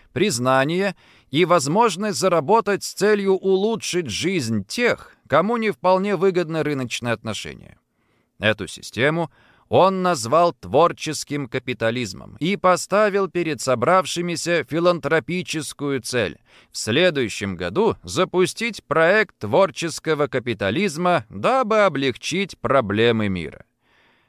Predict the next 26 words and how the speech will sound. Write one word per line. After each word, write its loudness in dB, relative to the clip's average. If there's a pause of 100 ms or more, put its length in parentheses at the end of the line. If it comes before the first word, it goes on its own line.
(500)
В -6
этой 0
главе 2
мы -4
покажем, -4
что -8
представление 0
о -4
почти -4
неизбежном -2
благе, 0
исходящем -4
от -8
новых -2
технологий, -4
в -20
том 2
числе -6
от -6
разумных -2
машин, -4
которые 2
внушают 0
нам 0
талантливые 0
предприниматели, -6